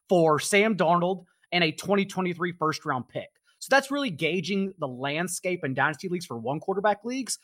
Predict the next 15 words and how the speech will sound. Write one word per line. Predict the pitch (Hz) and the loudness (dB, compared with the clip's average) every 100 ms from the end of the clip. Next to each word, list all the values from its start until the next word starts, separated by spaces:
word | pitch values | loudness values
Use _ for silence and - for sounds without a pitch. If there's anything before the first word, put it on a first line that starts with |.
| - - | -14 2
I | 160 | 6
will | 214 | 10
also | 202 175 170 | 8 6 0
say | - 175 160 165 - _ _ _ - | 2 2 2 0 -8 _ _ _ -4
I | 147 | -2
saw | - 190 165 156 | 0 2 4 4
this | 147 143 - 139 | 2 -2 -4 -2
most | 151 156 165 | 0 0 -2
recent | 160 135 | -4 -4
deal | 143 139 | -2 -2
in | 127 | -2
Superflex | - 240 220 190 143 127 - | -4 -2 -2 0 0 0 -8
Leagues, | 123 120 117 - - _ _ _ | -10 -10 -10 -12 -14 _ _ _
twelve | 233 226 | 8 8
teamer | - 160 147 127 127 | 4 -4 -4 -4 -6